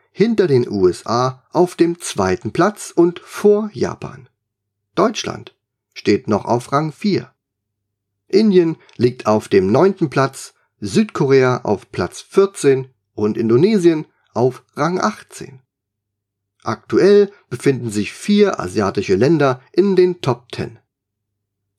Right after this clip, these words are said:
Die letzten Zahlen aus dem Jahr zweitausendneunzehn lassen bereits eine neue wirtschaftliche Weltordnung erkennen.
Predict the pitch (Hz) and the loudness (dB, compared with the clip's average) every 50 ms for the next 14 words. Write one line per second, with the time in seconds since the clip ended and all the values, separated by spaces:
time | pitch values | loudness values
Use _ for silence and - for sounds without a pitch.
0 | _ - 135 139 220 220 - - - 123 104 - - - 160 175 180 180 175 170 | _ -4 -2 -2 -2 -2 -4 -8 -10 -10 -10 -6 -4 -2 0 2 2 2 2 0
1 | - - 113 110 - - 113 104 107 113 110 104 110 110 - 113 104 - 101 92 | 0 0 -2 -2 0 0 0 2 2 2 2 0 -2 -2 -2 -2 0 0 0 0
2 | 87 82 90 98 120 151 170 175 170 - 151 135 127 127 123 127 _ _ _ _ | 0 0 0 0 2 2 2 0 0 2 4 4 4 2 0 -6 _ _ _ _
3 | - - 120 156 - - 139 127 117 113 120 127 123 - - 117 110 117 127 143 | -4 -4 -2 -2 -4 -4 -4 -2 0 0 0 0 0 0 0 2 2 2 4 4
4 | 165 180 180 175 160 120 101 110 143 156 160 - - 151 135 127 - 135 131 - | 4 4 4 4 2 2 2 2 0 0 0 -2 -2 -4 -2 -2 -2 -2 0 0
5 | 135 123 107 95 104 98 104 104 - - 104 104 107 - 113 113 101 107 113 - | 0 0 2 2 0 0 0 -2 -4 -6 -6 -6 -4 -4 -6 -4 -4 -6 -8 -8
6 | - - - - - - | -10 -10 -10 -12 -14 -18